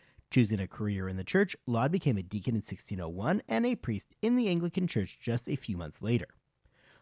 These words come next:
Laud managed to become a close confidant of the Duke of Buckingham,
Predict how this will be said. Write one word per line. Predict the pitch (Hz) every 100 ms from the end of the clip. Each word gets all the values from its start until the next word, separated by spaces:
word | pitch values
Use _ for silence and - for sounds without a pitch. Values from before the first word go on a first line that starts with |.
| _
Laud | 101 95 131
managed | 123 101 101
to | 107
become | - 107
a | 101
close | - 95
confidant | - - 98 120 135 180
of | -
the | 156
Duke | 113 90
of | 92 90
Buckingham, | - 160 170 101 107 120